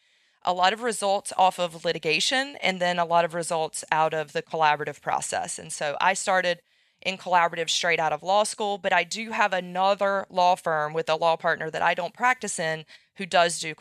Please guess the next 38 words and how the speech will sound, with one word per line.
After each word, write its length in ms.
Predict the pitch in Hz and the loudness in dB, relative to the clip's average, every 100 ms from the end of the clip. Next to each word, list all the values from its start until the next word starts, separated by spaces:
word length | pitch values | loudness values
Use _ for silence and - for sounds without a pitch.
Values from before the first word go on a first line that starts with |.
| - | -6
litigation. 640 | 165 151 135 131 - 147 | -4 -2 -2 -2 -4 -6
And 120 | 139 | -8
so 120 | 180 | -2
I'm 240 | 165 190 208 | 2 2 2
able 240 | 190 180 | -2 -4
to 200 | - 175 | -8 -6
have 280 | 165 160 151 | 0 2 0
a 80 | 143 | -4
very 480 | 147 185 208 208 | -2 2 2 2
clear 420 | 185 - 202 214 208 | -2 -8 0 2 0
view 400 | 175 175 175 170 | -2 -6 -4 -4
of 140 | 156 | -6
the 100 | 160 | -8
stark 460 | - - 170 175 - | -8 -2 2 2 0
contrast 680 | - 170 165 160 - - | -4 -2 0 0 0 -2
between 520 | - - 165 156 147 151 _ _ _ _ | -6 -8 -6 -6 -6 -10 _ _ _ _
those 220 | 214 233 | 0 0
clients 400 | - 190 175 - | 0 0 0 -2
and 80 | 170 | -12
the 60 | 165 | -8
collaborative 500 | 214 247 247 196 - | 0 2 2 -4 -6
clients. 480 | - - 50 - - _ _ _ | -6 -4 -6 -8 -12 _ _ _
One 200 | 196 262 | -2 2
of 140 | 302 202 | 2 0
the 120 | 185 | -2
hallmarks 720 | - 214 294 196 175 190 - | -2 -2 0 2 2 0 -6
from 220 | - 190 | -6 -4
the 60 | 185 | -6
collaborative 520 | - 180 165 165 170 | -4 2 2 0 -10
clients 520 | - 156 151 165 - - | -6 -4 -2 -4 -8 -6
is 180 | 180 175 | -6 -2
that 360 | 190 180 - 170 | 2 2 2 -2
they, 440 | 190 202 220 247 | 0 2 2 0
in 260 | - 196 190 | -2 -4 -2
a 80 | |
very 540 | 180 160 190 208 233 233 | -4 -4 -2 0 0 -2
large 440 | 185 180 175 170 | 0 0 0 -2
way, 560 | 170 170 151 143 147 | -4 2 4 4 2